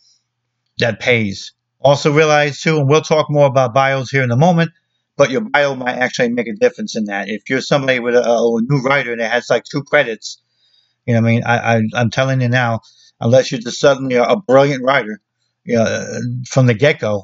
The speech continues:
I mean, they're gonna look at that and say, "I, I'm paying this person a hundred dollars and they, they gotten two credits to magazines I've never heard of before."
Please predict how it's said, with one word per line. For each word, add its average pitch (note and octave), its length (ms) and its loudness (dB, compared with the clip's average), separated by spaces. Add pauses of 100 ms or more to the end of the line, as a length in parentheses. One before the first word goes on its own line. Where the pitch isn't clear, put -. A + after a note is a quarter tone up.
I B2 80 -4
mean, A#2+ 280 0
they're A#2 120 4
gonna D#3 140 4
look D#3+ 200 2
at - 140 -14
that C3+ 120 2
and B2+ 60 -8
say, B2 240 0
"I, G#2+ 120 -2 (100)
I'm A2 100 -2
paying C3 280 -2
this C3 100 -4
person C3+ 300 0
a A#2+ 40 0
hundred B2 200 2
dollars C3+ 320 0
and A#2+ 80 -2
they, A2+ 100 -4
they A2+ 140 -2
gotten A2+ 200 0
two B2 160 -12
credits C3 440 -6
to G#2+ 180 -10 (220)
magazines A#2+ 500 -4
I've A2+ 80 -2
never A#2 240 -2
heard B2 220 -2
of C3+ 100 -6
before." D3+ 380 -4